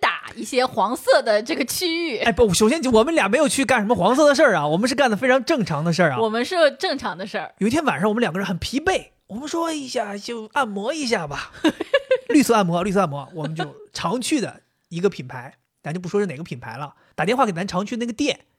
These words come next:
Speaker 2: 人说：“不好意思，先生，我们这个店接待不了。”也没说什么原因。然后我们就想说，那今天就是这个按摩的这个性质一下就起来了，就是要按，你这是不能接待，我必须得找一家能接待。我们又打他其他分店，哎，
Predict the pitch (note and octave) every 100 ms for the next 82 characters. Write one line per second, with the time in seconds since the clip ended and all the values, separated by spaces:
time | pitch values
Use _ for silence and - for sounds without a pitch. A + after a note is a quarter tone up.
0 | - A3 C#4+ C#4 F#3 G#3 F3+ D#3 F3 D#3+
1 | C3+ E3 A3 G3+ A3 F#3+ D3+ B2+ _ -
2 | C#4 B3 A3+ - - _ _ E3+ B3 C#4
3 | A3 G#3 G#3 B3 C#4+ _ _ _ - D#4
4 | F4 E4 B3+ D#4 C4 D4+ D#4+ E4+ G#3+ A3+
5 | B3+ C#4 G3+ A#3 C4 B3+ A#3+ - E4 G#3
6 | B3 D4+ D#4 - F#3+ F3 A#3+ C#4+ D4+ A#3+
7 | D4 E4 D4+ G3+ A3+ C4 A#3+ A#3 A3+ B3+
8 | C4+ C4+ D#4 A3 F#3+ B3+ C#4+ A#3 F3 A#3+
9 | A#3 C4+ A#3+ D#3+ A#3 A3 E3 F3 - G#3+
10 | B3 A#3+ A#3 F#3 _ _ D#4+